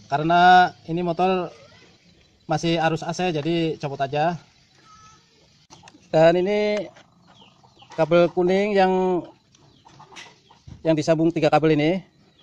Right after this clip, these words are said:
disambung ke ini ya, kabel yang dilepas ini, lampu senja. Ya, seperti ini ya.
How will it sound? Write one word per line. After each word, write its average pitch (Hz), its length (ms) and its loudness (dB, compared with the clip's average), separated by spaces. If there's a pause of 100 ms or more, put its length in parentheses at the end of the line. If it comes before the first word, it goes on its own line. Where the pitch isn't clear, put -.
(880)
disambung 180 720 2
ke 208 480 4 (1120)
ini 196 80 0
ya, 170 160 6
kabel 170 320 4 (720)
yang 160 160 0
dilepas 156 320 2
ini, 180 240 0 (480)
lampu 147 160 -4
senja. 151 480 2 (2500)
Ya, 165 240 0
seperti 165 480 -4
ini 180 80 2
ya. 160 240 2